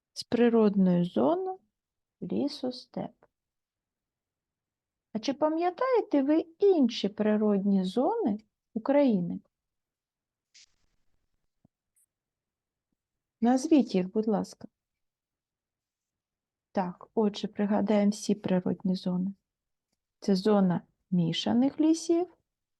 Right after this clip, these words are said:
зона широколистяних лісів, лісостепова зона, степова зона і зона висотної поясності — це українські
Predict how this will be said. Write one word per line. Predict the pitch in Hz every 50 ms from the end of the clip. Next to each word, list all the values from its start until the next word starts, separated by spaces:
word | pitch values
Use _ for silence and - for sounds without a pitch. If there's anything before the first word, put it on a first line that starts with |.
| _ _ - _ _ _ _ _ _ _ -
зона | 262 302 349 349 302 226 196 185
широколистяних | - - 254 254 262 233 247 - 190 185 170 165 160 160 - - - - 233 240 254 285 - -
лісів, | 320 320 320 320 - - 349 339 359 359 - _ _ _ _ _ _ _ _ _ _ _ _ _ _ _ _ - _ _ _ _ _ -
лісостепова | 311 320 403 427 - - 254 240 - - - 214 220 - 196 190 175 170 165 165 170 180 202 220
зона, | 220 - 294 302 339 359 370 370 381 403 _ _ _ _ _ _ _ _ _ _ _ _ _
степова | - - - 330 320 330 - 220 190 175 180 - 175 175 175
зона | 196 - - 254 269 294 330 330 349 381 - _ _ _ _ _ _ _ _ _ _ _ _ _ _ -
і | - 202
зона | 196 208 240 247 247 220 214 196
висотної | 185 202 208 - - 240 214 196 208 - 196 180 175
поясності — | 175 _ - 202 180 170 - - _ - 175 170 - _ - - 185 _
це | - 196 185
українські | 180 175 - - - 180 180 175 165 160 160 165 - - - - -